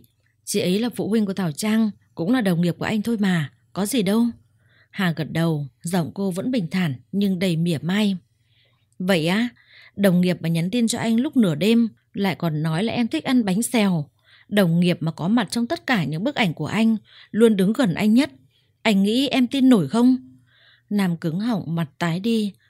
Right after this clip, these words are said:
anh bước tới gần Hà, cố gắng phân trần. "Hà, em hiểu lầm rồi, chuyện không phải như em nghĩ đâu, chị ấy chỉ là bạn thôi. Đôi khi nhắn tin nói chuyện vui vẻ, không có gì hết." Hà bật cười, tiếng cười đầy chua chát. "Bạn,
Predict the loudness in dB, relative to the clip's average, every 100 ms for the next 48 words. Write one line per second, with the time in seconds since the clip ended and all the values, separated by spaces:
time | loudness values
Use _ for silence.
0 | _ -2 0 0 -2 -4 -4 -2 0 0
1 | -2 -4 -6 -6 -6 -2 -4 -4 -4 -2
2 | 0 0 -2 -8 _ _ _ _ _ _
3 | _ -4 -2 0 -2 -6 _ _ _ 2
4 | 4 4 2 0 0 0 0 -2 -8 _
5 | _ -6 -4 -2 -2 -4 -4 0 0 0
6 | 0 0 -2 _ -20 _ -4 -2 0 0
7 | 0 0 -2 -2 -2 0 -2 -2 -2 0
8 | 0 -4 _ _ _ 0 0 2 0 0
9 | 0 2 2 2 -2 -4 -2 0 -2 -2
10 | -8 _ _ -2 0 0 0 0 0 -2
11 | -8 _ _ _ _ -8 -4 -2 -4 -8
12 | -4 0 0 -2 -6 -6 -4 -4 -2 -2
13 | -4 -4 -4 -4 -4 -6 _ _ _ _
14 | _ _ -6 -2 0 0 -2